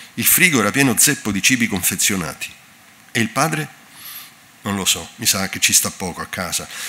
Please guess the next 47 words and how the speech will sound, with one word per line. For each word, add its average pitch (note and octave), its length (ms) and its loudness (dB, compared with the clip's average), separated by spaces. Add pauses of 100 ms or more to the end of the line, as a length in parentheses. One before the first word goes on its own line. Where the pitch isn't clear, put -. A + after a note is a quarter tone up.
Sono A#2+ 300 4
riuscito A2+ 320 2
a G#2 60 -2
capire G#2 360 0
da G#2 100 2
Inco C#3+ 380 0
che G2 120 -2
va F#2+ 100 -2
in G2+ 100 2
giro A2+ 220 2
nei G#2 120 2
mercati A2+ 440 -2
a G2 60 0
vendere G2 340 -2
vecchi G2+ 260 -2
vestiti." E2 500 -2 (1040)
Inco C3+ 300 4
non G2 140 2
vedeva G#2 240 0
l'ora A#2 180 2
di A2+ 80 2
andar G#2+ 280 2
via F#2 160 0
da D#2+ 100 -8
lì. D2+ 200 -8 (480)
Quando B2 200 0
siamo C#3+ 220 4
usciti D3 320 6
ha G#2 40 4
detto G#2 260 -2
qualcosa A2 360 0
alla A2 140 2
madre. E2 440 -2 (220)
Ha - 60 -6
dovuto D#3 280 0
gridare C3 460 2
per E2+ 160 -6
via A#2 140 2
della G#2+ 180 -2
televisione A2+ 520 2
accesa, F#2+ 420 2
ma G#2+ 100 -2
lei B2 260 2
manco A2+ 300 -2
gli A2+ 80 2
ha G#2+ 40 4
risposto. - 600 0